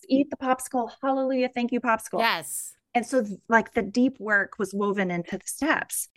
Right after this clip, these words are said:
Speaker 1: I wanted to share what I had learned with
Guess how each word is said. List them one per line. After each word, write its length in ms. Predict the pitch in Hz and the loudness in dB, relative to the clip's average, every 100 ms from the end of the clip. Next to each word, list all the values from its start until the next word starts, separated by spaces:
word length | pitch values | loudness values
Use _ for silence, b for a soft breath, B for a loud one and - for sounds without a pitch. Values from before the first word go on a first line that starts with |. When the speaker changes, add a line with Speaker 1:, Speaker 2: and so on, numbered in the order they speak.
| B B | B B
Speaker 1:
I 60 | 254 | 0
wanted 440 | 233 247 269 320 - | 0 2 0 0 -4
to 120 | 349 | -4
share 580 | - - 233 180 175 175 | -4 -2 0 2 2 0
what 160 | 190 | 0
I 40 | 185 | -2
had 220 | 196 190 | -2 -2
learned 680 | 185 190 196 156 147 151 151 - _ _ _ _ | 0 2 0 0 -2 -4 -6 -12 _ _ _ _
with 440 | 185 196 185 180 | -2 2 2 -2